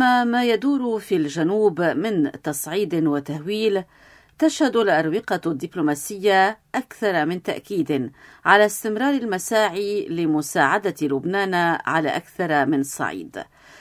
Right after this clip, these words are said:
من هنا أتت التأكيدات أن الخماسية ماضية في تحركها، وأن لودريان مستمر في مهمته، وأن الجهود كلها تنصب في إطار تغيير واقع مرير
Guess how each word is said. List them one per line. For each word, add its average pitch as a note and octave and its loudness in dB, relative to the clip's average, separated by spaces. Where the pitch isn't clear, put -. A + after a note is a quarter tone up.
من A#3 2
هنا D4+ 8
أتت B3+ 0
التأكيدات A3 -2
أن F3+ 0
الخماسية E3 -2
ماضية D#3+ 0
في B3+ -4
تحركها، D#3+ -4
وأن F3+ 2
لودريان D#3+ 0
مستمر E3+ 0
في E3+ -4
مهمته، F3 0
وأن A#3 6
الجهود C4 0
كلها G#3 0
تنصب F3+ -2
في D3+ -4
إطار F#3+ 0
تغيير F#3 2
واقع E3 2
مرير F#3 0